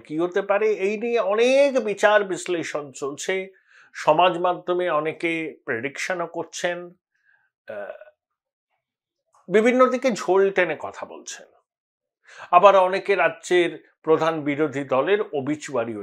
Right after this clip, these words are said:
লিখে ফেলেছেন। আবার এমন কয়েকজন আছেন যারা বিভিন্ন সংবাদ মাধ্যমে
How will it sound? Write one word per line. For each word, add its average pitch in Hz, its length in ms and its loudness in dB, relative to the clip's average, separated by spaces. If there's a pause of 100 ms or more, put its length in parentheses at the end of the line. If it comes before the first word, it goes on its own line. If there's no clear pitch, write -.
লিখে - 260 -20
ফেলেছেন। - 400 -20 (1040)
আবার 196 160 8 (120)
এমন 214 180 0 (120)
কয়েকজন 196 380 2 (120)
আছেন 185 240 -4 (480)
যারা 170 340 6 (560)
বিভিন্ন 202 360 0 (200)
সংবাদ 180 380 2 (140)
মাধ্যমে 196 400 0